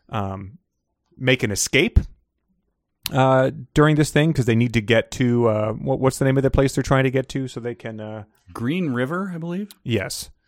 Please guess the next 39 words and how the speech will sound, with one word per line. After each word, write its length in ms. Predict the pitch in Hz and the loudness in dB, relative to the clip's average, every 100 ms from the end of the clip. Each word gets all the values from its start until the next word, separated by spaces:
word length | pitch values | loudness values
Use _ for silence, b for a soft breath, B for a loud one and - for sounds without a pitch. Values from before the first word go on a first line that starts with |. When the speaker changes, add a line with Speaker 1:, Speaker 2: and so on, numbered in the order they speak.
| b b b b | b b b b
Speaker 2:
I, 260 | 127 110 | -2 -2
Speaker 1:
Um, 80 | 110 | -2
Speaker 2:
uh, 160 | 92 90 - _ _ _ _ | -4 -6 -12 _ _ _ _
I 160 | 98 101 | -10 -10
once 440 | 95 98 110 - | -10 -6 -6 -6
drove 340 | - 107 92 | -6 -4 -4
cross 280 | - 104 92 | -4 -4 -4
country 480 | - 95 90 90 85 | -4 -6 -6 -8 -8
from, 560 | - - 87 85 82 - | -10 -8 -6 -6 -10 -4
well, 280 | 104 78 71 _ | -2 -2 -6 _
from 380 | - 92 82 80 - | -12 -10 -8 -12 -12
Minneapolis 680 | 95 85 82 80 82 78 | -8 -6 -6 -8 -12 -14
to 380 | - - 110 90 | -14 -4 -2 -2
San 300 | 85 104 90 | -6 -8 -6
Diego, 560 | 87 87 85 80 80 80 b b b b b - | -4 -4 -4 -4 -6 -8 b b b b b -12
and 160 | 90 85 | -8 -6
I 140 | 82 | -8
think 240 | - - 95 | -10 -10 -8
I 60 | 95 | -8
drove, 800 | 82 85 85 82 80 78 - - - | -6 -4 -2 -2 -6 -8 -16 -20 -12
uh, 140 | 87 78 | -12 -4
I 120 | 87 | -4
was 140 | 80 | -4
solo, 640 | - 113 92 87 78 78 - | -4 0 2 0 -2 -6 -10
and 80 | 87 | -10
I 80 | |
drove 320 | 82 82 80 - | -6 -6 -8 -10
seventeen 840 | - - 90 90 87 - 92 85 | -18 -6 -4 -2 -6 -8 -8 -6
and 100 | 78 | -8
a 40 | |
half 300 | 80 82 78 92 | -8 -8 -8 -6
hours, 440 | 82 80 80 78 | -6 -6 -8 -12
and 100 | 85 | -10
I 60 | 82 | -8
made 240 | 85 80 | -6 -8
it 120 | - | -10
to 80 | - | -18
Green 460 | 82 98 90 87 80 | -14 -4 -2 0 -2
River. 420 | 82 76 71 - | -2 -4 -6 -12